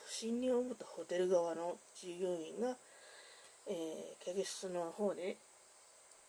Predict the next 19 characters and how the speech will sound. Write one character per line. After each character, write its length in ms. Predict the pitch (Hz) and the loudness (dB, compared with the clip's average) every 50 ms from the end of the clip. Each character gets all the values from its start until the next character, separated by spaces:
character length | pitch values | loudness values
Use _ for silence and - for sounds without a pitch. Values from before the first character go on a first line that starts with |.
| - - - - - - - - - | -20 -20 -20 -20 -20 -20 -14 -8 -6
あ 100 | 170 160 | -4 -4
の、 160 | 156 156 156 160 - - - - - 196 | -4 -6 -8 -8 -10 -12 -12 -12 -6 0
ミ 100 | 226 262 | 2 2
ヤ 160 | 285 302 311 | 4 4 4
ネ 120 | 320 320 311 | 4 6 6
屋、 220 | 269 185 160 - - - - - - - - 202 185 | 8 6 6 4 -2 -8 -18 -18 -18 -12 -8 -4 0
ミ 80 | 202 226 | 2 2
ヤ 160 | 240 254 262 | 2 2 2
ネ 120 | 262 262 | 2 2
屋 60 | 247 208 | 2 2
の、 80 | 170 - - - - 214 180 170 160 156 160 160 160 156 156 - - - 170 | 0 -2 -6 -10 -10 -6 -6 -4 -4 -6 -8 -8 -8 -8 -8 -10 -12 -10 -10
ま 60 | 156 | -8
あ、 40 | 165 165 156 - | -10 -10 -10 -6
情 160 | - 175 165 | -4 -4 -2
報 220 | 170 170 165 165 160 | -2 0 0 0 -2
だ 80 | 160 151 - | -2 -4 -8
け 60 | - | -4
ど、 240 | - 220 226 202 208 - - - - - - - - - - - - | 2 2 2 2 2 -2 -10 -14 -16 -16 -16 -18 -18 -18 -16 -6 -4
一 140 | 226 214 | -4 -4